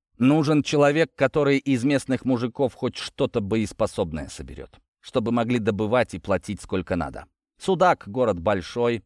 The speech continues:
запасов там достаточно, а зомби при этом не так много, так что сможете таскать.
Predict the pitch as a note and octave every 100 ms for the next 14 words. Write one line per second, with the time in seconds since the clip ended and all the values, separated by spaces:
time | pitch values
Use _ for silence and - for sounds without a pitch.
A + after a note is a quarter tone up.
0 | - B2+ C#3 E3 C#3 - A#2 G#2 - C3
1 | A#2 - A2+ A2+ G#2+ G#2 C3+ C3 A#2+ A#2
2 | A#2 A#2 G#2+ G2+ G2 G2+ E2+ C#2 C#2 F#2
3 | - G#2+ A2+ C3 D3 D3 A#2 A#2 - D2
4 | -